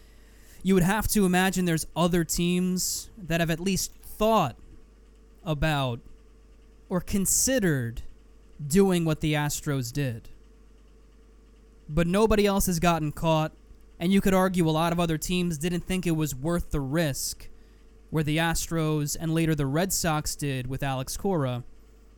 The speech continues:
So you can't really say, "Well, everyone's doing it," because we don't know that everyone's doing it, and not every team would be willing to risk everything like the Astros did and Alex Cora did to get this result.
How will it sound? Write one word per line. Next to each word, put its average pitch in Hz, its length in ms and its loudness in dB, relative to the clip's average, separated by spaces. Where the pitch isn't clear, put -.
So 220 80 0
you 233 140 2
can't 311 320 0
really 247 240 2
say, 208 260 2
"Well, 196 300 2
everyone's 185 760 2
doing 175 400 2
it," 139 140 -4
because 165 280 0
we 180 200 0
don't 180 320 2
know 151 500 0
that 151 140 0
everyone's 139 480 -2
doing 131 320 -2
it, 151 160 -2
and 185 180 2
not 208 240 2
every 208 400 0
team 220 320 0
would 185 140 0
be 170 140 0
willing 185 380 2
to 170 200 -2
risk 160 320 -2
everything 180 760 -2
like 147 160 -4
the 151 140 0
Astros 151 520 -2
did 147 460 -2
and 156 140 0
Alex 160 340 0
Cora 160 320 0
did 135 540 -2
to 160 100 -6
get 156 200 -2
this 147 220 -2
result. 135 380 -2